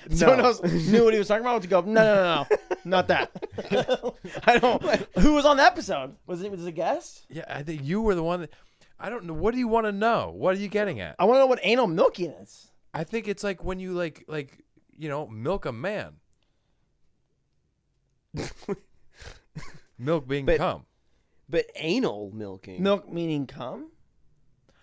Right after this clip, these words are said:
Speaker 3: I don't wanna talk about
Speaker 1: <laughs> Like,
Speaker 3: this.
Speaker 1: this is so
Speaker 2: <laughs>
Speaker 1: gross. You, but you brought it up
Speaker 3: No.
Speaker 1: off camera.
Speaker 3: Yeah, off.
Speaker 1: <laughs>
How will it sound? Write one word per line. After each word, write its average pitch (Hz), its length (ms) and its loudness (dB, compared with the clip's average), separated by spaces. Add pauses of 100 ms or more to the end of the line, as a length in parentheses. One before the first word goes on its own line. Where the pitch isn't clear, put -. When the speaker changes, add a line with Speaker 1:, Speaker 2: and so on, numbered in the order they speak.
(180)
Speaker 3:
I 120 120 -20
don't 135 220 -20
wanna 113 260 -16
talk - 360 -4
about 87 220 -2
Speaker 1:
<laughs> 165 100 -4
Like, 214 180 0
Speaker 3:
this. 226 160 -4
Speaker 1:
this 254 140 -6
is 175 80 0
so 190 180 4
Speaker 2:
<laughs> - 0 -
Speaker 1:
gross. 185 380 2 (240)
You, 208 220 -4
but 214 120 4
you 226 180 -4
brought 254 220 0
it 214 80 -4
up 254 380 -8
Speaker 3:
No. 151 100 -6
Speaker 1:
off 185 220 0
camera. 196 480 -2
Speaker 3:
Yeah, 170 220 -4 (100)
off. - 460 0 (600)
Speaker 1:
<laughs> 202 80 -12